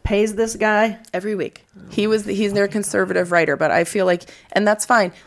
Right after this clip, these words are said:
Speaker 2: but he went off the fucking rails on this.
Speaker 1: Mm-mm.
Speaker 2: And
Speaker 1: Mm-mm.
Speaker 2: Twitter, man,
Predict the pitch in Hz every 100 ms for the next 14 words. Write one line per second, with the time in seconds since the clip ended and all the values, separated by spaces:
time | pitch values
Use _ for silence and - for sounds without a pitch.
0 | - 190 226 226 202 180 160 160 - 220
1 | 196 202 190 175 165 151 151 143 135 -
2 | - 180 - 147 156 156 _ - 185 180
3 | 170 - 220 202 175 160 160